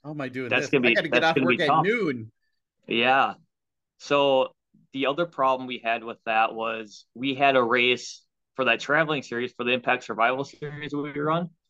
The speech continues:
Speaker 2: in Norway, Michigan on Saturday. So I'm like, "Well, I'm not driving Superior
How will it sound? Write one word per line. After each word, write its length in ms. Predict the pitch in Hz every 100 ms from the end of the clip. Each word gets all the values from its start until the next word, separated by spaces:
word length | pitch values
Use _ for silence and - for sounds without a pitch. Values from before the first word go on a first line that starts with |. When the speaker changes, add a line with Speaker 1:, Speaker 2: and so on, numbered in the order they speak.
| _ _ _
Speaker 2:
in 200 | 131 127
Norway, 360 | 123 131 143 139
Michigan 480 | 127 139 - 117 113
on 120 | 110
Saturday. 500 | - 120 123 107 - _ _ _ _ _ _ _ _ _ _ _ _ _ _
So 640 | - 143 127 123 120 113 _ _ _ _ _ _ _ -
I'm 140 | 139 143
like, 140 | 131
"Well, 100 | 123
I'm 100 | 131
not 180 | 180 151
driving 300 | 131 143 135
Superior 640 | - - 151 131 107 113